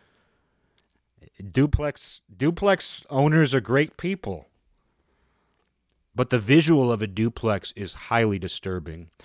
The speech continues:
The symmet-, the symmetry of a duplex is disturbing. And using that word makes me think of something. You know, I, I read one book by Anton LaVey many years ago,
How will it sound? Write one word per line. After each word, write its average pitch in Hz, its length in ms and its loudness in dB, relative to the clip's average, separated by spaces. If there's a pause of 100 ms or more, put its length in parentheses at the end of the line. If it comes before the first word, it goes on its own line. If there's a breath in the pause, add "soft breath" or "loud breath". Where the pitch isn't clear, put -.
(120)
The 104 100 -6
symmet-, 110 640 -2
the 107 160 -4
symmetry 104 800 0 (300 loud breath)
of 101 120 -2
a 104 60 0
duplex 98 720 -6 (240 soft breath)
is 104 180 -8
disturbing. 92 840 -4 (1700 soft breath)
And 143 120 2
using 196 260 6
that 135 160 6
word 139 300 6
makes 120 240 -2
me 104 80 -4
think 127 180 -4
of 113 80 -2
something. 101 460 -4
You 110 80 -4
know, 101 240 -4
I, 104 240 -8
I 117 60 -6
read 165 220 4
one 120 280 0
book 107 260 -2
by 98 160 -2
Anton 95 540 -6
LaVey 92 440 -4
many 117 300 -2
years 98 320 -4
ago, 90 440 -8